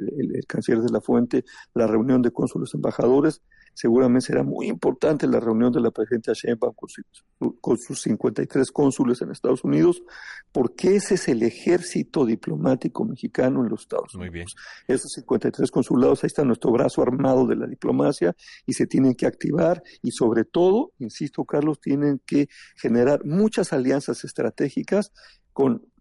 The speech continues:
Speaker 1: estos grupos pro derechos humanos, con las universidades, con los grupos religiosos, porque esos son nuestros aliados naturales dentro de los Estados Unidos.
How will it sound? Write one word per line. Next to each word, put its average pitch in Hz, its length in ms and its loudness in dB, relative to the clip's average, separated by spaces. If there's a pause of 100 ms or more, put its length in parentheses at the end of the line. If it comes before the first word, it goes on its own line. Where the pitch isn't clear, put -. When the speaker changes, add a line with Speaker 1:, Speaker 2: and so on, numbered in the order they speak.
(160)
Speaker 1:
estos 131 260 0
grupos 143 340 2
pro 131 160 -2
derechos 127 420 -4
humanos, 151 480 0 (200)
con 143 140 4
las 123 180 2
universidades, 123 800 2
con 131 140 -4
los 113 100 -4
grupos 113 300 -4
religiosos, 135 600 0 (280)
porque 135 240 -2
esos - 140 -2
son 156 140 0
nuestros 139 320 -2
aliados 139 380 2
naturales 127 500 0
dentro 123 200 -4
de 120 60 -2
los 110 60 -8
Estados - 260 -4
Unidos. 139 400 2